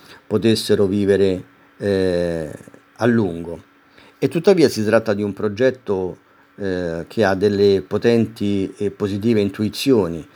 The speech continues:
è ricco di novità e per certi versi io direi che è anche molto attuale, perché esso, diversamente da quello del, di Enrico quarto,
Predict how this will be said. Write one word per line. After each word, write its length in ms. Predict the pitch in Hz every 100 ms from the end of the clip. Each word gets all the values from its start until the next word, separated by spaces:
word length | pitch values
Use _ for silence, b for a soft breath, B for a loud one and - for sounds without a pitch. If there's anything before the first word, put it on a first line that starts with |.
| b b
è 140 | 120
ricco 840 | 104 123 117 - 113 104 101 95 104
di 120 | 110
novità 500 | 110 110 110 107 82 b b
e 80 | -
per 160 | 113 -
certi 320 | 143 139 165
versi 500 | 165 196 - 98 92
io 100 | 120
direi 240 | 107 104 95
che 80 |
è 40 | 101
anche 260 | 104 -
molto 280 | 98 101 104
attuale, 560 | 98 - 120 95 85 85 b b b b
perché 540 | - 131 139 120 90 - _ b b _
esso, 460 | 151 139 - 107 104
diversamente 760 | 104 - - 120 135 113 98
da 100 | 98
quello 360 | 95 113 98 95
del, 680 | 95 92 87 87 87 85 85
di 100 | 110
Enrico 280 | 110 117 131
quarto, 640 | 147 151 - - 139